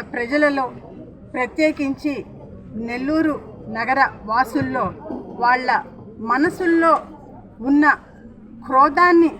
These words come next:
అనుసరించి ఈ సంవత్సరం యొక్క పేరు ఆ విధంగా సూట్ అయిందేమో అని అనిపిస్తుంది. ప్రతి ఒక్కరికి పక్కాగా మంచి ఇల్లు ఉండాలి, అలాంటి సౌకర్యం అందించాలి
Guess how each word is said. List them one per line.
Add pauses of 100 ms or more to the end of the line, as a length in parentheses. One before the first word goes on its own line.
(280)
అనుసరించి (840)
ఈ (140)
సంవత్సరం
యొక్క (680)
పేరు (580)
ఆ
విధంగా (400)
సూట్
అయిందేమో (500)
అని
అనిపిస్తుంది. (720)
ప్రతి (160)
ఒక్కరికి (760)
పక్కాగా (240)
మంచి (160)
ఇల్లు (420)
ఉండాలి, (600)
అలాంటి
సౌకర్యం (260)
అందించాలి